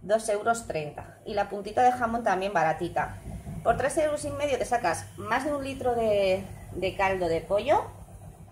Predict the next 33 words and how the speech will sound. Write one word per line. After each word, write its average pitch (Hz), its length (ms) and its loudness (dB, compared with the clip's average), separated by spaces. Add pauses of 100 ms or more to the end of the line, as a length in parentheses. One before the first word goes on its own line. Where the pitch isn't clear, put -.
(160)
y 226 100 4
encima 226 500 2
tienes 220 200 0
la 208 140 6
carne 233 300 6
para 233 140 6
luego 196 200 4
poder 190 240 4
hacer 202 180 0
un 196 100 -6
segundo. 151 540 -4 (640)
Así 247 240 0
que, 247 140 0
chicas, 196 320 -2
nada, 160 240 2
voy 180 160 2
a 202 40 6
echarle 175 520 2
la 170 100 2
sal 170 240 2
a 175 80 6
esto 285 360 2 (520)
y 175 300 4
os 170 140 6
sigo 160 340 2
enseñando. 226 380 -2 (540)
He - 40 -8
echado 202 180 6
el 185 100 6
agua, 160 360 8 (100)
ha - 140 6
sido 196 340 2
cubrir 285 460 2